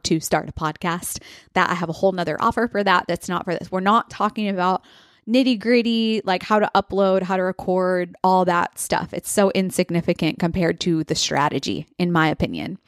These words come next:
You can find the how-to anywhere. I have a whole group coaching program that goes through a lot of the how-to and strategy,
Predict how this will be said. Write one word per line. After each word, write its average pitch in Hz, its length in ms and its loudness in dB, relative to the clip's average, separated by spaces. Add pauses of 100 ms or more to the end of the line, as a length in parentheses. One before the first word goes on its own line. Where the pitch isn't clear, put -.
(420)
You 180 160 -4
can 185 160 -4
find 180 280 -4
the 185 40 -4
how-to 175 500 -2
anywhere. 202 580 4
I - 80 0
have 170 140 -6
a 156 40 -6
whole 175 140 -4
group - 360 -12
coaching 226 400 2
program 196 420 2
that 180 140 -8
goes 180 240 -2
through 180 320 -4
a 175 60 -2
lot 175 220 2
of 180 60 0
the 175 80 -2
how-to 170 500 0
and 214 220 -2
strategy, 190 600 0